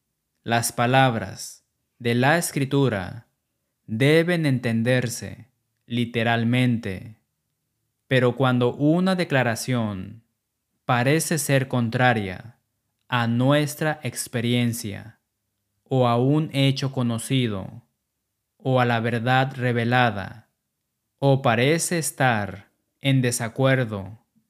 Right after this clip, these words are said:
con la enseñanza general de las Escrituras,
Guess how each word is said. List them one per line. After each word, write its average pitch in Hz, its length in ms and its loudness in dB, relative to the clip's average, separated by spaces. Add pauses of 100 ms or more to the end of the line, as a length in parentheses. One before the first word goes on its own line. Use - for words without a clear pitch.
(100)
con 123 300 2
la 143 180 4
enseñanza 135 720 0
general 113 840 -2 (320)
de 123 160 -2
las 117 200 -2
Escrituras, 117 1040 -6